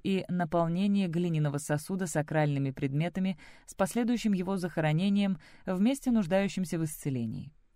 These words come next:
Синтия вместе со своей духовной общиной, или сангхой, заказала изготовление тридцати таких глиняных сосудов, которые следующей весной были доставлены домой к Синтии в Санта-Фе, штат Нью-Мексико,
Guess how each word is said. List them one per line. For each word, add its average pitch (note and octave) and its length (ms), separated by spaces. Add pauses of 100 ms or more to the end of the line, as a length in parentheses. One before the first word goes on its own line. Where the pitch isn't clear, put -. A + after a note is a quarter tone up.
(300)
Синтия D#3+ 500
вместе D3 320
со D3+ 120
своей D3+ 260
духовной D3 480
общиной, F#3 520 (220)
или D#3 200
сангхой, E3+ 600 (300)
заказала A3 560
изготовление F#3+ 600
тридцати F3+ 540
таких C#3+ 320
глиняных C#3+ 440
сосудов, F#3+ 540 (400)
которые C4+ 360
следующей F3 480
весной F#3+ 480 (260)
были C#4 260
доставлены G3 680
домой E3 320
к - 80
Синтии F3 360
в D3+ 60
Санта-Фе, C3+ 600
штат C3+ 300
Нью-Мексико, E3+ 680